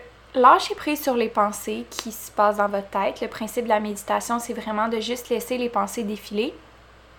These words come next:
et de pas s'y attarder. Mais c'est pas grave si les pensées sont là. Elles sont justement là parce que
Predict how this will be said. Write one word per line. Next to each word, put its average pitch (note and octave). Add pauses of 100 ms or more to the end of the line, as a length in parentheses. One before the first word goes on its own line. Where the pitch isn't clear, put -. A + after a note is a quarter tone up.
(200)
et A3
de G#3
pas A#3
s'y A#3+
attarder. G3 (840)
Mais G#3
c'est G3+
pas G#3
grave A#3+
si -
les A3+
pensées G3+
sont G#3
là. F#3+
Elles G3
sont G3+
justement A3+
là G3+
parce G#3
que A3+